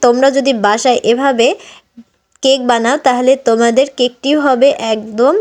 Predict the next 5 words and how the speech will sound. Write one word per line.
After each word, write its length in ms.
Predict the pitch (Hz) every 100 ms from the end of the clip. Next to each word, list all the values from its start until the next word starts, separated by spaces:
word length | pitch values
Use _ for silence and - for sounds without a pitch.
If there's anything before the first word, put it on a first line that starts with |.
| 392
নরম 300 | 247 208 208 214
তুলতুলে। 380 | 208 196 185 170 - _ _ _ _ _ _ _ _ _ _ _ _ _ _ - _ _ -
এখন 200 | 320 349 285
একটা 160 | 285 320 311
চাকুর 320 | 285 285